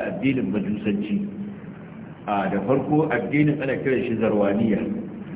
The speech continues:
da suke tabbatar da cewa akwai alloli guda biyu, akwai Yazdan, Allahn alkhairi, akwai Ahromun,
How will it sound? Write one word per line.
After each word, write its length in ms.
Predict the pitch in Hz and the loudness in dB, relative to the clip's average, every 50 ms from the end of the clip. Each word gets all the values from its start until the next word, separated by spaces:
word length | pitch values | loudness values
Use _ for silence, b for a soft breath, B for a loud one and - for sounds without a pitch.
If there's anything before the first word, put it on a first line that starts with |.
| - - | -12 -12
da 120 | - - - | -12 -12 -12
suke 220 | - - 120 123 117 | -10 -6 -2 -2 0
tabbatar 480 | - 120 127 127 127 131 - - 143 123 | 4 4 4 4 4 0 0 0 0 0
da 80 | 123 110 | 0 -4
cewa 280 | - 123 131 123 117 | -2 0 0 2 2
akwai 220 | 120 - 127 127 117 | 0 0 0 0 2
alloli 360 | 120 127 127 131 127 127 131 | 2 2 4 2 2 4 2
guda 320 | 127 110 110 98 117 120 117 | 0 0 0 2 2 2 2
biyu, 200 | 117 123 123 127 | 2 2 2 2
akwai 360 | 123 101 - 127 123 127 127 | 2 0 0 2 2 4 4
Yazdan, 460 | 117 104 90 87 - 127 135 135 113 - - - - - - - - - - - - - - - - - - - | 2 2 0 0 4 4 6 6 4 2 -2 -6 -8 -10 -10 -12 -12 -12 -12 -14 -14 -16 -16 -16 -18 -18 -16 -10
Allahn 380 | - 110 120 127 123 113 110 - | -2 0 2 2 2 2 0 0
alkhairi, 520 | 104 101 101 101 - 123 135 139 123 123 | -2 -2 -4 -4 0 2 2 4 4 2
akwai 280 | 123 123 123 127 127 120 | 0 0 0 0 2 2
Ahromun, 520 | 117 113 101 - 120 135 135 117 107 87 | 2 0 -2 0 4 4 4 4 2 -2